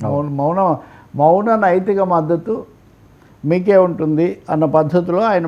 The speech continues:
Speaker 2: మాట్లాడారు అని. కాబట్టి ఇది ఒక కొత్త కాంబినేషన్, ఫ్యామిలీలో కాంబినేషన్ మారింది అనుకోవాలి మనం. విజయమ్మ ఎటు తిరిగి అటే ఉన్నారు.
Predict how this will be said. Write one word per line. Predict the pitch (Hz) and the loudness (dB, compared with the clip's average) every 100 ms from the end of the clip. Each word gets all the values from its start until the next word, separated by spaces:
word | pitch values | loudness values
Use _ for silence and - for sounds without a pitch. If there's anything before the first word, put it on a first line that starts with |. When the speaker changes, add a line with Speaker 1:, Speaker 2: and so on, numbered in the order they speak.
| 151 | -2
Speaker 2:
మాట్లాడారు | 147 151 160 143 135 220 - _ - | -2 -2 0 0 0 -6 -14 _ -12
అని. | 123 113 - _ _ _ - - _ - | -10 -10 -12 _ _ _ -20 -20 _ 2
కాబట్టి | 160 220 277 277 | 4 4 2 2
ఇది | 262 247 | 6 6
ఒక | 233 208 | 6 4
కొత్త | 233 226 240 - 147 | 2 2 -2 -2 2
కాంబినేషన్, | 185 208 208 196 180 156 | 4 4 0 -2 -2 0
ఫ్యామిలీలో | 160 170 202 214 208 185 | 0 0 0 0 0 2
కాంబినేషన్ | 175 180 185 175 170 185 180 160 160 - _ _ - _ | 0 0 -4 -6 -8 -10 -10 -12 -14 -18 _ _ -20 _
మారింది | 143 160 196 190 180 | 2 2 2 0 -2
అనుకోవాలి | 165 165 156 143 135 | -2 0 0 -2 -4
మనం. | 143 208 - 170 | -4 -8 -14 -10
విజయమ్మ | 139 147 170 170 175 175 196 185 | -6 0 0 0 -2 -2 0 -2
ఎటు | 160 180 | -2 -2
తిరిగి | 170 180 190 | 0 2 2
అటే | 180 190 | 4 2
ఉన్నారు. | 165 120 90 | 2 -4 -8